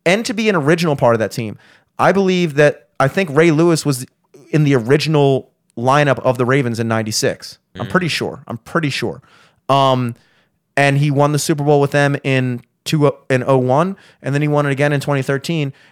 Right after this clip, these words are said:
Speaker 1: and then he retired in twenty thirteen right after. It's like, that is a perfect career, in my opinion. I mean, you can't
Speaker 2: Yeah.
Speaker 1: beat that. And I'm sure there's a part of Tom Brady that was thinking, like,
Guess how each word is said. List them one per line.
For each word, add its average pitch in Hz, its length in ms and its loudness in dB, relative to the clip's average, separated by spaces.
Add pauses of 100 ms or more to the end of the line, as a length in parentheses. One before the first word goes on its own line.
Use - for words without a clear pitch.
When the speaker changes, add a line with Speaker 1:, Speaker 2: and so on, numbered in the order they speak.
Speaker 1:
and 147 160 -2
then 151 60 2
he 170 80 2
retired 170 340 2
in 135 80 0
twenty 120 240 -8
thirteen 120 340 -8
right 127 140 -2
after. 143 300 -2
It's 123 100 -2
like, 147 220 -6 (380)
that 226 180 2
is 240 260 -2
a 180 80 4
perfect - 680 -4
career, 135 400 -2
in 104 80 -10
my - 60 -14
opinion. - 340 -16 (140)
I - 40 -18
mean, 139 220 -4
you 196 80 -2
can't 190 320 -6
Speaker 2:
Yeah. 101 60 -16
Speaker 1:
beat 156 260 -6
that. - 200 -14 (400)
And 185 140 2
I'm 196 100 2
sure 247 240 0
there's 214 140 2
a 202 60 0
part 190 200 2
of 185 60 -2
Tom 175 200 0
Brady 175 220 4
that 160 200 0
was 147 140 -6
thinking, 156 300 -4
like, 147 260 0